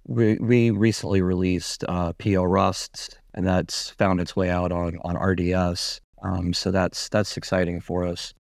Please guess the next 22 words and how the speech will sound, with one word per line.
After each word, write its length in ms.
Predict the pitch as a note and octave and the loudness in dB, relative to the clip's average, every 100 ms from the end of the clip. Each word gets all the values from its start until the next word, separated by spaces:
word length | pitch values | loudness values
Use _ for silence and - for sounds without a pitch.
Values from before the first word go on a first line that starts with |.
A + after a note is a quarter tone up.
| _ | _
You 120 | C3+ | 0
know, 140 | C3+ B2+ | 4 4
what, 320 | B2 A#2+ - - | 4 2 0 -4
what 220 | B2+ A#2 | 0 4
we 100 | D3 | 4
see 240 | E3+ D3+ | 4 2
popping 420 | B2 A2+ G2+ G2 F#2+ | 2 2 2 0 0
up 220 | F#2+ - | 0 0
are, 460 | E2+ F#2 F2+ F2 - | 2 4 2 0 -4
are, 160 | - A2 | -2 0
are 140 | G#2 | 2
small 340 | G2 - A2 G2+ | 0 2 2 2
extensions 960 | F#2 - G2 - F#2 F2+ F2+ - - - _ | 0 -4 -4 -2 -4 -4 -4 -8 -12 -14 _
that, 260 | - A2 F#2+ | 2 4 6
that 120 | G2 | 4
are 80 | F#2 | 4
written 240 | F#2+ - | 2 0
in 100 | F#2 | -4
P 160 | F2+ G2+ | -2 -2
G 200 | F2+ F#2 | -2 0
R 180 | F2+ F2+ | 2 2
X. 520 | F2+ F2+ - - - | 0 -2 -6 -12 -12